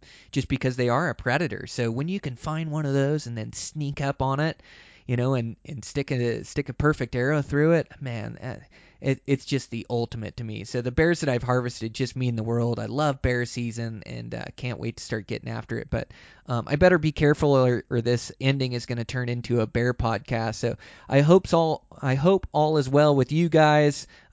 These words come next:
uh, working hard towards your goals. Hopefully you got some fun springtime activities, some shed hunting, some bear hunting, turkey hunting, whatever it is.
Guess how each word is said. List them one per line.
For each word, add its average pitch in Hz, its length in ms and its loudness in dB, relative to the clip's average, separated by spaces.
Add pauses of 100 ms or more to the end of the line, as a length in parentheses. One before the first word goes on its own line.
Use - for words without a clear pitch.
uh, 117 80 2
working 139 300 2
hard 139 280 4
towards 147 260 2
your 127 80 0
goals. 143 440 4
Hopefully 135 360 0
you 127 80 0
got 123 180 -2
some 117 240 -8
fun 147 320 -4
springtime 143 580 -2
activities, 131 760 -2
some - 300 -14
shed 151 340 0
hunting, 135 560 -4
some 123 240 -12
bear 139 260 2
hunting, 135 400 -4
turkey 139 380 -4
hunting, 123 280 -6
whatever 123 420 -4
it 117 60 -6
is. 123 360 -4